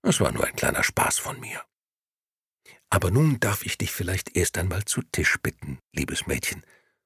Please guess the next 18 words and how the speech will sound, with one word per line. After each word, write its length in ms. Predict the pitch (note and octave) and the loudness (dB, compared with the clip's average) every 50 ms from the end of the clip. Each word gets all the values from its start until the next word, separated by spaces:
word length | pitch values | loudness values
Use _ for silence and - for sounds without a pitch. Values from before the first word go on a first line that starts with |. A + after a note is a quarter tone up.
| _ _ _ | _ _ _
Das 140 | - - - | -4 -2 -2
Frühstück 420 | - - G3 G3 - - C#3+ - - | 4 4 4 4 4 2 -2 -2 -2
ist 160 | - - - | -2 0 0
bereit. 380 | - - D2 D2 C#2+ - - - _ _ _ _ _ _ _ _ _ _ _ _ _ _ - | 0 0 0 -4 -6 -6 -10 -16 _ _ _ _ _ _ _ _ _ _ _ _ _ _ 4
Du 140 | - F#2+ D#2 | 4 4 6
hast 200 | D#2+ D#2 - - | 4 2 0 0
einen 160 | D#2 D2+ D2 | 0 -2 0
langen 320 | C#2+ C2+ B1+ C2 B1 A#1+ | 2 2 2 2 0 0
Weg 180 | C2 B1 A#1+ - | 0 0 0 0
hinter 220 | - E2+ - - | -2 0 2 2
dir, 220 | C#3 D3 F3 A3+ - | 2 4 2 2 4
und 180 | - C3 G#2+ | 2 2 0
ich 240 | A2 - - - - | 0 -4 -4 0 0
hoffe, 360 | - - - - - D3+ - - | 0 0 0 -2 -4 -6 -6 -2
es 260 | - C3+ - - - | -4 -4 -4 -2 -2
wird 220 | E3 D#3+ E3 - - | -4 -4 -4 -2 -2
dir 120 | F#3+ A#3+ | 0 0
schmecken. 420 | - - A#2 - - - - C3+ | 0 2 2 2 2 2 -2 -4